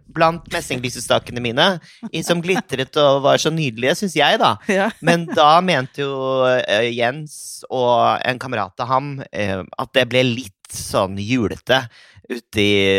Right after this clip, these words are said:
Speaker 1: på vårparten der.
Speaker 2: Ja, men jeg kan jo kanskje tendere til å være litt enig i det, da.
Speaker 1: Det var så koselig! Og det var akkurat som det var en liten flokk med reinsdyr som kom ut blant, liksom, eh, du vet, messinglysestakene var som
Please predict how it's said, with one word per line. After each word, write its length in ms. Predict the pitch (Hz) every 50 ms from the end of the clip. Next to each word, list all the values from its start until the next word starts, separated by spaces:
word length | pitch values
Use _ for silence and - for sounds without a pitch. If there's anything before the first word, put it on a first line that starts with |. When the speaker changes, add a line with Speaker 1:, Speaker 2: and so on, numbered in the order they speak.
| 95 92 95
Speaker 1:
på 160 | - 127 113
vårparten 480 | 113 98 78 - 82 76 _ - 92 98
der. 220 | 110 110 107 101 _ _ - -
Speaker 2:
Ja, 80 | -
men 140 | - 160 190 -
jeg 60 | -
kan 160 | - 156 151
jo 80 | 190 226
kanskje 320 | - - 269 214 - 170 -
tendere 460 | 180 185 185 156 143 127 113 110 123
til 100 | - 165
å 60 | 170
være 160 | 165 151 156 165 160
litt 160 | 151 - -
enig 240 | - - 139 123 139
i 80 | 143 160
det, 80 | 180
da. 80 | 175 151
Speaker 1:
Det 400 | 679 659 659 640 640 - - 719
var 140 | 622 554 587
så 80 | 605 - -
koselig! 540 | 640 622 605 571 571 587 587 605 605 587 571 571 554
Og 160 | - - 311 381
det 80 | 311
var 140 | 262 240 240
akkurat 320 | 240 - 247 254 240 -
som 100 | - 240
det 100 | 311 240 220
var 100 | 233 233
en 80 | 247 254
liten 220 | 254 180 214 269 240
flokk 380 | - 247 226 240 - - - -
med 120 | 254 247
reinsdyr 400 | 226 214 220 220 214 - 247 240 214
som 140 | - 254 233 - -
kom 220 | 220 226 226 226 226 220
ut 460 | 208 208 214 220 233 226 - - 175 165
blant, 540 | 185 190 175 185 196 214 214 - - - 202 170
liksom, 560 | 190 180 - - 165 147 139 131 131 131 127 - _ - - _ _ -
eh, 480 | - 147 147 143 143 143 147 143 151 - 165 - - 160 - 226 226 - 160
du 80 | 190
vet, 240 | 180 175 185 190 185 226
messinglysestakene 1040 | 196 202 185 - - 156 147 151 147 - 156 147 - - 147 143 139 - 160 170
var 140 | 170 170 165 -
som 140 | 185 175